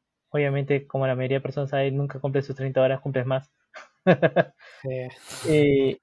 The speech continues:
Speaker 1: y ya, pues, es, así comienzas a, a desarrollarte como practicante. Luego me tocó la segunda práctica, que ya la hice fuera, ¿no?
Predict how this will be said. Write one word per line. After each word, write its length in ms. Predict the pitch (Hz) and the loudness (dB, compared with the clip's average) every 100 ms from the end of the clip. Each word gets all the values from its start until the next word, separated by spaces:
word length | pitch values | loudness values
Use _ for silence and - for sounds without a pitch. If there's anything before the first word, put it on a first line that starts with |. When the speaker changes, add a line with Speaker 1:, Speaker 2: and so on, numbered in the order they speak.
| - | -6
Speaker 1:
y 160 | 185 | -2
ya, 160 | 240 269 | 0 0
pues, 240 | 208 160 | 2 0
es, 200 | 160 170 170 | 0 -4 -8
así 260 | - 180 | -6 -6
comienzas 560 | - 170 170 165 165 - | -4 -2 -2 -4 -6 -6
a, 380 | 143 147 131 127 | -6 -4 -2 -2
a 40 | |
desarrollarte 600 | 127 135 127 131 143 143 | -2 -2 -2 0 -2 -4
como 200 | 151 143 | -4 -6
practicante. 680 | 139 131 127 143 139 143 170 - | -6 -10 -6 -4 -4 -6 -10 -8
Luego 400 | - 165 190 170 | 0 4 4 2
me 100 | 165 | 0
tocó 220 | 147 131 147 | -4 -2 0
la 100 | 143 | 0
segunda 300 | 147 139 135 | -2 -2 -2
práctica, 500 | 147 143 143 175 214 _ _ _ _ | 0 -2 -4 -6 -8 _ _ _ _
que 120 | - | 0
ya 140 | 131 135 | 2 4
la 160 | 139 | 4
hice 200 | 131 131 | 2 0
fuera, 320 | 131 127 120 117 | -4 -4 -4 -6
¿no? 200 | 170 | -12